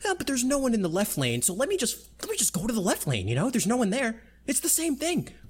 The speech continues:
Just go up the right staircase. Can you read? We're going to a university. Can you read? Go up the up staircase. You, you're the reason that we have to label the staircases.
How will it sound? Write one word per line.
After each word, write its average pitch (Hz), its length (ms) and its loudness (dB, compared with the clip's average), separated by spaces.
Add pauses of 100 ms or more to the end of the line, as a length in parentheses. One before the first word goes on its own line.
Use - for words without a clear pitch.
(480)
Just - 200 0
go 330 140 -2
up 415 120 -8
the 339 80 0
right 349 160 2
staircase. 302 500 0
Can - 160 0
you 190 80 2
read? 233 500 0 (300)
We're - 100 -14 (120)
going 320 180 -2
to 269 80 0
a 247 60 2
university. 240 560 0
Can 196 160 0
you 190 100 -2
read? 247 340 -4 (200)
Go - 200 -6
up - 200 -2
the - 120 -4
up 285 180 -2
staircase. 175 760 -2 (240)
You, 190 200 2 (120)
you're 247 340 2
the 240 120 0
reason 196 560 2 (100)
that 180 140 -2
we 208 80 0
have 208 80 -2
to 220 60 2
label 208 440 0
the 185 100 0
staircases. 185 840 -2